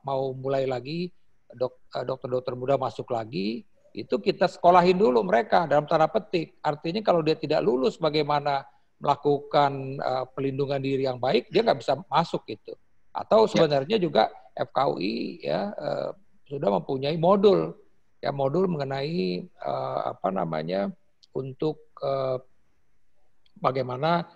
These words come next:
Speaker 1: kita siap untuk pandemi tersebut gitu. Ini kan salah satu upayanya gitu. Jadi ba-, bagaimana meningkatkan, eh, apa, knowledge dari peserta didik, kemudian juga tenaga kesehatan, dan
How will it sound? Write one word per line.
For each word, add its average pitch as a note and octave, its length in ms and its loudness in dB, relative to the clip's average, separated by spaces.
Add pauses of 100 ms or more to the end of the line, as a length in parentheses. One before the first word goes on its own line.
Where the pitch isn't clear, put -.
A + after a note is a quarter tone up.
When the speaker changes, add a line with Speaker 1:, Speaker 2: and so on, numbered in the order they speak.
(140)
Speaker 1:
kita - 240 -6
siap F3+ 320 4
untuk C#3+ 240 -2
pandemi C#3 400 2
tersebut C3 560 -6
gitu. - 80 -8
Ini G#3 80 0
kan A#3+ 80 4
salah F#3 240 4
satu F3 160 2
upayanya E3+ 480 0
gitu. C2+ 320 -8 (240)
Jadi - 240 -8
ba-, - 160 -2
bagaimana C3 480 -4
meningkatkan, D3 640 -4 (480)
eh, B2 240 -2 (320)
apa, - 260 -10 (300)
knowledge D3+ 520 2
dari B2 680 -2 (520)
peserta C3 400 -6
didik, C3+ 600 -4
kemudian B2 640 -2
juga A#2+ 280 -2
tenaga B2 320 -6
kesehatan, B2+ 560 -4
dan C#3+ 240 0